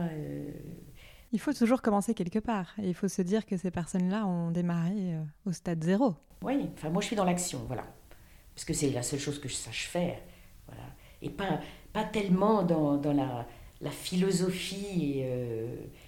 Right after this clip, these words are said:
Speaker 2: Tu fonces et ensuite tu vois les résultats.
Speaker 1: Oui, oui, mais pourtant, je suis pas excitée, hein. Je, je me jette pas sur, euh, sur les choses comme ça, mais bon. Et, euh, et je tourne tout en dérision parce que ça,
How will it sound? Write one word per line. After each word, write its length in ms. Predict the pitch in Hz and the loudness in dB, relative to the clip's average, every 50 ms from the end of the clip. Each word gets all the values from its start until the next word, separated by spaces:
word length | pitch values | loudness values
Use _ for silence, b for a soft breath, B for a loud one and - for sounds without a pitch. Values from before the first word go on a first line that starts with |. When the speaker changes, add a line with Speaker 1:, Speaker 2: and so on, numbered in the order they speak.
| b b b b b b b b b b - - - | b b b b b b b b b b -20 -18 -6
Speaker 2:
Tu 140 | - - 208 | -2 0 0
fonces 480 | - - 233 240 269 330 302 - - | 2 4 4 6 6 6 4 2 2
et 80 | 240 208 | 4 4
ensuite 300 | 196 202 - - - - | 4 4 2 -2 -4 -4
tu 120 | - - 214 | -4 -2 0
vois 160 | 190 208 208 | 2 2 4
les 80 | 196 190 | 4 4
résultats. 440 | 196 190 180 190 175 - 165 - - _ _ _ _ _ _ _ _ - | 2 2 2 0 -2 -4 -6 -8 -8 _ _ _ _ _ _ _ _ -2
Speaker 1:
Oui, 460 | 220 226 262 285 302 294 - - - - - - - - - - - - - - | 4 6 8 8 8 8 4 0 -4 -10 -14 -18 -20 -20 -20 -20 -20 -16 -8 0
oui, 260 | 214 277 381 403 349 233 | 4 6 6 6 6 4
mais 60 | 185 | 2
pourtant, 240 | - 214 220 302 285 | 0 2 4 4 4
je 60 | 294 | 4
suis 80 | - | 6
pas 100 | 185 202 | 6 6
excitée, 640 | 220 214 - - - 247 - - - 339 320 233 196 | 6 6 6 4 4 2 2 4 8 8 8 8 8
hein. 80 | 190 202 | 6 6
Je, 400 | 175 175 175 175 175 170 160 151 | 4 4 6 6 6 6 6 4
je 100 | 147 160 | 4 6
me 80 | 175 | 6
jette 360 | 185 175 175 254 - - - - | 8 8 8 8 6 4 2 4
pas 180 | 262 269 269 | 4 6 6
sur, 300 | - - - 214 175 170 | 4 2 0 -2 0 0
euh, 280 | 165 160 156 147 143 143 143 B B B B B B B B | 2 2 2 0 0 -2 -4 B B B B B B B B
sur 180 | - - 180 196 | -6 0 2 4
les 100 | 208 202 | 6 6
choses 380 | - - 254 262 254 247 - | 4 4 4 4 4 4 2
comme 200 | - - 208 208 | 2 0 0 0
ça, 300 | - - 294 294 285 190 190 180 | 0 2 4 4 4 4 4 2
mais 100 | 175 175 | 0 0
bon. 260 | 170 185 185 180 175 B B B B | 0 0 0 0 -2 B B B B
Et, 220 | 170 175 170 165 | 8 10 10 10
euh, 460 | 160 160 156 151 147 143 120 120 - - | 8 8 6 6 6 4 2 0 0 2
et 80 | 175 | 2
je 100 | 175 - | 2 4
tourne 220 | - 220 220 220 - | 4 4 4 4 4
tout 140 | - 247 | 4 4
en 100 | 220 196 | 6 6
dérision 520 | 180 202 139 - 196 175 170 180 214 220 220 | 6 6 6 4 2 0 0 2 2 0 0
parce 160 | 180 170 - | 0 -2 -4
que 100 | - 175 | -2 -4
ça, 140 | 175 170 | -4 -2